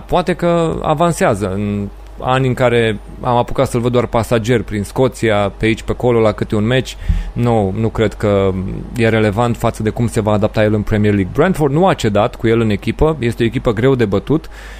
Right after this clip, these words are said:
și deocamdată pare să fie o investiție bună, că joacă meci de meci, din prima etapă a fost disponibil.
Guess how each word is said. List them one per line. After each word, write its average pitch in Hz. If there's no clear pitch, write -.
și -
deocamdată 175
pare 165
să 156
fie 156
o -
investiție 156
bună, 147
că 113
joacă 127
meci 127
de 123
meci, 120
din 98
prima 117
etapă 117
a 113
fost 110
disponibil. 110